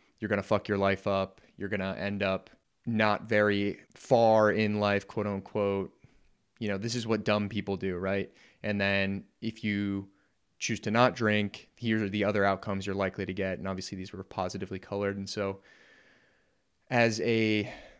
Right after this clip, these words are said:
insecure, but also very arrogant and intellectually identifying young kid, as I've talked about before, like, I clung to being the smart kid when I was young to protect against all my other insecurities. And so for a long time,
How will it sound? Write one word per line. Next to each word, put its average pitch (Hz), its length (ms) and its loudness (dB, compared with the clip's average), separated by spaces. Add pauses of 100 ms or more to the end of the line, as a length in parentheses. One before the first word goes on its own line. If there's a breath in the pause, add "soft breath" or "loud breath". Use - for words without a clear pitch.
(1300 loud breath)
insecure, 127 560 2
but 113 100 2
also 110 360 4
very 104 580 0 (360 loud breath)
arrogant 110 600 2
and 104 220 -2
intellectually 107 680 0
identifying 104 580 0
young 101 160 -2
kid, 104 200 -4
as 98 100 -4
I've 98 120 -6
talked 101 260 -8
about 92 160 -6
before, 101 360 -6
like, 95 300 -4 (340 soft breath)
I 110 120 2
clung 110 480 0
to 110 100 -6
being 104 240 -2
the 98 60 -4
smart 101 340 -2
kid 101 200 -2
when 101 120 -2
I 95 60 -2
was 98 160 -6
young 101 340 -2 (600 soft breath)
to - 100 -6
protect - 400 -2
against 101 280 -2
all 98 80 0
my 98 140 0
other 101 200 2
insecurities. 139 800 -4 (440 soft breath)
And 104 240 0
so 101 320 2
for 107 240 0
a 104 60 6
long 143 300 6
time, 104 580 0